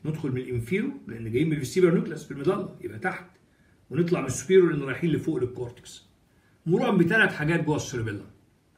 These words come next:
فوليكيولو نودولار لوب، فدنتيت نيوكليس، ف-، فاستيجيال نيوكليس. طيب،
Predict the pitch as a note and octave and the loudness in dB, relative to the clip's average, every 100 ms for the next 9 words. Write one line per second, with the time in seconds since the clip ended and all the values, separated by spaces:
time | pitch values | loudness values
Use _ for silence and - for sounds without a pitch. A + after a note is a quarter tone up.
0 | _ _ _ _ _ _ _ - - F#3+ | _ _ _ _ _ _ _ 0 6 6
1 | - G#3+ G3 F#3+ G#3 F#3+ F3+ E3+ E3 G3+ | 6 8 10 10 10 8 10 8 6 6
2 | G#3 - - - - _ _ _ _ _ | 4 -2 -12 -18 -20 _ _ _ _ _
3 | _ _ - E3 E3 D#3 - G#3+ - E3+ | _ _ 0 2 2 2 0 0 2 4
4 | G3+ G#3 G3+ - - - _ _ _ _ | 4 4 0 -2 -8 -16 _ _ _ _
5 | _ _ _ _ D#3 E3 D#3 - - - | _ _ _ _ -2 0 -2 -8 -20 -6
6 | D3+ - G#3+ F3 D3+ B2+ A2 G#2+ - - | -4 -2 2 4 4 2 -4 -6 -10 -10
7 | - - - - - | -10 -10 -10 -8 -8